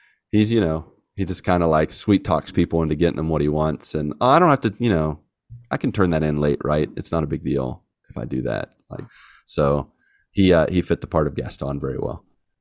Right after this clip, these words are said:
He did a good job. But, uh, yeah, that was, that was,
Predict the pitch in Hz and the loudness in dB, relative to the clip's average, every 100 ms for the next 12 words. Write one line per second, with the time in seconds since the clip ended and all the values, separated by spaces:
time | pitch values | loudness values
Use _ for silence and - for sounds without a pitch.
0 | - 76 71 67 65 - 65 - _ _ | -10 -6 -4 -4 -8 -10 -14 -16 _ _
1 | _ _ _ 80 82 78 78 78 78 - | _ _ _ -2 2 4 4 4 0 0
2 | 127 180 - _ _ _ _ _ _ _ | 2 2 -2 _ _ _ _ _ _ _
3 | - 76 - 92 - - _ _ - 82 | -6 -4 -2 -4 -4 -12 _ _ -2 0
4 | - 92 95 - | 2 0 -2 -8